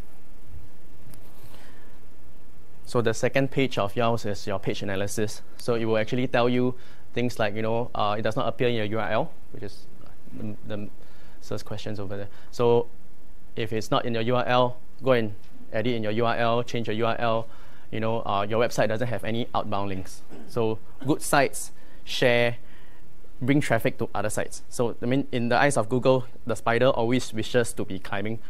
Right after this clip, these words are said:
to be crawling around the whole internet. He doesn't like to reach a, a, a, a, a room and there's four walls and he has nowhere to escape. So you always be good if you have an outbound link. But of course, it must go to a relevant site.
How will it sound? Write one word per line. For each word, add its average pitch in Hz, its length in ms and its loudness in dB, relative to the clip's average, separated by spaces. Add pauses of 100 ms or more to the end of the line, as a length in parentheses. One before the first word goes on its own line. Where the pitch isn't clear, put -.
(260)
to 117 140 0
be 104 80 0
crawling 117 520 2 (420)
around 113 260 4
the 104 60 2
whole 113 180 2
internet. 101 300 -2
He - 100 -2
doesn't 110 240 2
like 120 160 2
to 101 200 0
reach 107 280 0
a, 101 220 2
a, 107 120 0
a, 101 380 -2
a, 101 160 0 (340)
a 110 120 2
room 123 340 2
and 101 260 0
there's 101 200 -2
four 117 260 4
walls 113 240 2
and 101 140 -2
he 101 100 -2
has 95 160 -2
nowhere 107 260 0
to 95 80 0
escape. - 360 -2 (560)
So 113 360 2 (460)
you 113 100 0
always 123 300 2
be 107 180 0
good 131 260 2 (180)
if 101 160 -2
you 101 80 -2
have 104 160 -2
an - 80 -2
outbound 101 340 0
link. 95 140 -2 (680)
But - 220 0
of 113 100 0
course, 127 240 2
it 104 60 0
must 104 160 0
go 120 100 2
to 110 160 2
a 95 80 0
relevant 101 380 0
site. 98 200 -2